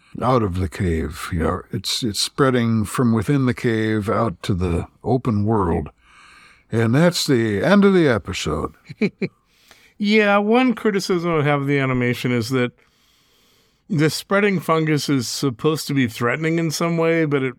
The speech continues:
Speaker 2: really isn't. <laughs> You know, you can barely notice it, and, you know, it's, yeah, I, I just, I think they could have done a lot of things to make it actually seem more menacing.
Speaker 1: It doesn't look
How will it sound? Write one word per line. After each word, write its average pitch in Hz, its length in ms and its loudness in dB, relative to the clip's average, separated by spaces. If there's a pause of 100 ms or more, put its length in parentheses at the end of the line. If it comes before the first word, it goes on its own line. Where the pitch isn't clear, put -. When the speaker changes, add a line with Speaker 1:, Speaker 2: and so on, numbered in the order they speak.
(100)
Speaker 2:
really 131 680 0
isn't. 123 540 0
<laughs> - 0 -
You 185 240 -2
know, 202 220 6
you 196 140 2
can 151 160 0
barely 143 340 2
notice 127 420 -2
it, 139 240 0
and, 113 260 0 (580)
you 135 120 0
know, 120 200 4
it's, 123 300 -2
yeah, 127 640 0 (140)
I, 160 100 0
I 160 40 4
just, 147 320 -4
I 147 140 0
think 156 200 0
they 143 100 0
could 143 180 -2
have 123 120 -2
done 120 180 0
a 117 60 -2
lot 113 220 0
of 110 100 -6
things 110 300 -2
to 117 80 -2
make 110 220 0 (320)
it 120 200 -4
actually 113 380 -4
seem 113 260 -2
more 107 460 -2
menacing. 113 720 -2 (320)
Speaker 1:
It 185 160 2
doesn't 208 400 6
look 175 340 0